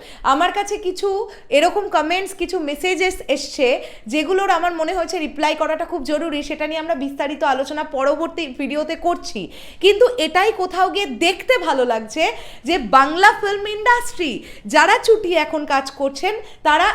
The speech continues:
একে অপরের সঙ্গে এই যে ঐক্যবদ্ধতা,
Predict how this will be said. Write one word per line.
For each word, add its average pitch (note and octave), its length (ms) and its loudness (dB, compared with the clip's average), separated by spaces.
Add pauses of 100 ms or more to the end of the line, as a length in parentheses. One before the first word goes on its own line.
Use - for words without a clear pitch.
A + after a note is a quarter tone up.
একে C#4 380 -2
অপরের F4+ 400 0
সঙ্গে D4+ 380 -2
এই D#4 280 0
যে D4+ 200 2
ঐক্যবদ্ধতা, C4+ 920 -4